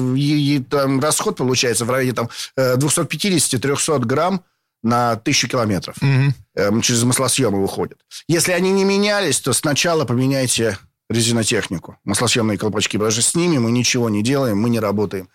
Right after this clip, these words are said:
Speaker 1: с резинотехническими изделиями, ни хуже, ни лучше.
Speaker 2: Мгм.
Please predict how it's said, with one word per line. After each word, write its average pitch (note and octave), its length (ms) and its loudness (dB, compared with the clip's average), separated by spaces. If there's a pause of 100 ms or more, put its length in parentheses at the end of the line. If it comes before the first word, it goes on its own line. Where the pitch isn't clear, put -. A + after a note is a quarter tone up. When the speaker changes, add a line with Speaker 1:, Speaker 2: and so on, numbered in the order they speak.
(160)
Speaker 1:
с - 100 -4
резинотехническими A#2+ 920 0
изделиями, F#2 480 -2
ни B2 100 2
хуже, A2+ 280 0
ни G2+ 80 -2
лучше. F2+ 360 -4 (200)
Speaker 2:
Мгм. E2 260 2